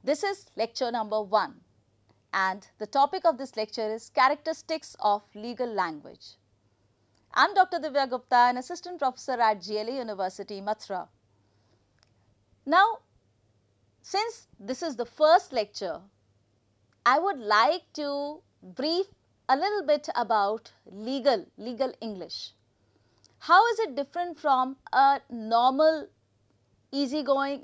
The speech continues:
English language which general people used to do from other streams, other branches, no matter it be from medical sciences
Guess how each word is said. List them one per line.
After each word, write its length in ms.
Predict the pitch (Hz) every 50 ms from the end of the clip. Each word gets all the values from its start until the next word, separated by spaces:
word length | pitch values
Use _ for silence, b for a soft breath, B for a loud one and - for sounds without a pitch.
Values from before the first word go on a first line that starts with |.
| -
English 300 | 247 240 240 254 254 -
language 520 | - 233 220 220 226 233 240 240 254 240 - - _ _
which 340 | 185 214 233 - - - - - _ _ _ _ _ _ _ _ _ _ -
general 420 | 185 185 254 277 294 311 370 381 330
people 320 | - 277 247 - - 240
used 260 | 220 220 226 220 - -
to 80 | 220
do 280 | 202 175 202 196 208 220
from 400 | - - 233 220 208 202 214 - -
other 420 | - 285 277 339 339 330 330 311 - _ _ _
streams, 760 | - - - - - 262 233 202 170 165 160 - - - _ _ _
other 220 | 254 247 220 254 254
branches, 680 | 202 214 202 190 175 - - - 156 170 - - - _ _ _ _ _ _ _ _ _ _ _ _
no 160 | 214 226 254
matter 260 | 262 254 247 240 233 247
it 240 | 240 233 226 190
be 140 | 190 233 233
from 320 | 226 - 233 220 214 214 208
medical 340 | 196 190 196 196 240 240
sciences 680 | 240 - 254 226 226 233 226 - 233 226 226 226 208